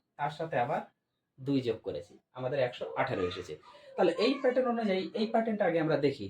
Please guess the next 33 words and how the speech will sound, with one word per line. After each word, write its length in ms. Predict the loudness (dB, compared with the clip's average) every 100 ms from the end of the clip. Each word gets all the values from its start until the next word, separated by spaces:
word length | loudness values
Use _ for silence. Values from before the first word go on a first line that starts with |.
| -6
যদি 140 | 0 4
হয়ে 140 | 4
যায় 120 | 2 -4
তাহলে 160 | -4 -4
তিন 100 | -4 -4
নাম্বার 180 | -4 -4
প্যাটার্ন 240 | -4 -6 -10 0
সেম 160 | 0 0
হবে। 140 | -8 -14 _ _ _ _ _ _ _
একুশের 380 | -4 -2 0 2
সাথে 140 | 0 -2
যদি 120 | -4 -6
দুই 100 | -6 -4
গুণ 100 | -2 -2
করি 120 | -2 -2
কত 120 | -2 -6
হয়? 120 | -8 _ _ _ _ _ -8
একুশ 220 | -2 -2 -2
দুগুণা 240 | -4 -4 -8
বিয়াল্লিশ, 420 | 0 0 0 -14 -20 _ _ _ _ _ _ _ _ _ _ _ _
বিয়াল্লিশ, 460 | -6 2 4 2 0
তার 100 | -2 -2
সাথে 140 | -4 -2
দুই 100 | -2
যোগ 100 | -2 -4
করলে 160 | -4 -2
আমরা 140 | -2 -4 -6 _ _ _
পাই 100 | -8 -6
চুয়াল্লিশ, 420 | -2 -2 -2 -6 -16 _
ফর্টি 220 | -8 -8 -8
ফোর 120 | -10 -12 -10
পেয়ে 160 | -8
গেছি। 200 | -8 -14